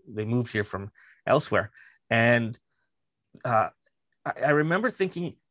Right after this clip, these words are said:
that they were really trying to update, but it showed that they didn't have the <laughs> funding. Um, even though there was corporate sponsors for things, it just, it was, I felt it was kind of sad.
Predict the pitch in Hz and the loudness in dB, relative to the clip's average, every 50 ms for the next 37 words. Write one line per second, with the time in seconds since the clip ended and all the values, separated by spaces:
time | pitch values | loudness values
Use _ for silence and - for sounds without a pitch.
0 | _ _ _ _ - - 131 139 - - 143 143 135 135 131 127 131 143 175 214 | _ _ _ _ -8 -2 -2 -2 2 2 2 2 4 2 2 2 0 -2 -4 -4
1 | 226 - - - 139 131 139 156 165 170 165 - - - 127 - _ - 170 180 | -8 -6 -6 -2 0 2 2 2 2 0 -2 -4 -2 -2 -2 -4 _ -6 -4 -4
2 | 226 - _ _ _ _ _ _ _ _ _ _ _ _ _ _ _ _ - 127 | -4 -6 _ _ _ _ _ _ _ _ _ _ _ _ _ _ _ _ 2 6
3 | 139 139 139 139 131 117 - - - 143 151 175 180 160 - - - - 117 120 | 6 6 6 4 -2 -4 -4 0 4 4 4 4 2 0 -2 -2 -2 -8 -10 -8
4 | 120 110 107 - 151 165 175 165 165 160 - - - - - - - 107 139 147 | -8 -8 -4 -4 -2 0 2 2 2 0 0 -4 -8 -10 -12 -10 -6 -6 -4 -4
5 | 170 202 - _ _ _ _ _ _ - - - - - - - - 123 127 127 | -4 -6 -8 _ _ _ _ _ _ -20 -20 -20 -20 -20 -10 0 2 4 6 8
6 | 123 123 120 117 113 113 113 110 117 117 _ _ _ _ _ _ _ _ - - | 8 8 8 6 4 2 -2 -4 -6 -10 _ _ _ _ _ _ _ _ 0 2
7 | 165 170 196 185 175 151 147 120 123 - - - 160 160 156 165 151 - - - | 4 4 6 4 6 4 4 2 0 -4 -2 0 0 0 0 -2 -10 -8 0 4
8 | 120 131 143 151 - 180 190 196 - - _ _ _ - - 156 - 165 175 185 | 4 4 4 2 -2 -8 -8 -10 -14 -18 _ _ _ -10 -10 -6 -2 0 0 0
9 | 170 - - 139 135 - - _ - - 156 151 - - - - - _ _ _ | 0 -2 0 0 -2 -2 -2 _ -2 0 2 2 2 0 -6 -10 -20 _ _ _
10 | _ _ _ _ _ _ _ _ _ _ _ _ - - 175 - 175 180 170 160 | _ _ _ _ _ _ _ _ _ _ _ _ -8 -8 -6 -4 -2 0 0 0
11 | - - - - 165 165 170 - - 185 208 208 - - 151 139 123 - - - | 0 -2 -2 -4 -4 -4 -4 0 0 0 0 0 -4 -8 -6 -6 -6 -4 -4 -2
12 | 160 165 160 143 127 117 - - - 113 98 95 95 95 101 113 | 0 0 0 0 -2 -2 -4 -4 0 0 2 2 2 0 -2 -4